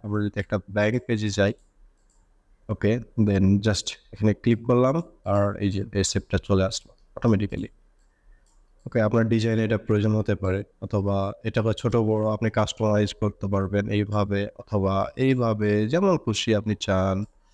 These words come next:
অথবা এটার কালার চেঞ্জ করতে পারেন এখান থেকে। এই যে কালার,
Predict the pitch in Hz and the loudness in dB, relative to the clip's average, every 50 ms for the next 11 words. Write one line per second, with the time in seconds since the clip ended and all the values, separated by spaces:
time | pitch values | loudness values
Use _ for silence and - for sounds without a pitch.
0 | _ _ _ _ _ - 117 110 139 135 135 127 117 123 131 117 104 120 117 - | _ _ _ _ _ -2 0 2 2 2 2 2 2 2 2 2 2 0 0 0
1 | - 110 110 113 113 107 - - 113 107 - - 113 - - 104 90 95 92 95 | 0 2 2 2 2 0 0 0 -2 -2 -2 -4 -4 -2 -2 -2 -2 0 0 0
2 | 107 117 - 101 98 104 95 - - 98 - - 104 113 - _ _ _ _ - | 0 -2 -4 -4 -2 -2 -2 -2 -4 -8 -8 -6 -6 -6 -6 _ _ _ _ -8
3 | - 104 107 104 - - 95 95 95 95 104 | -4 -4 -4 -4 -2 -2 0 0 0 0 -2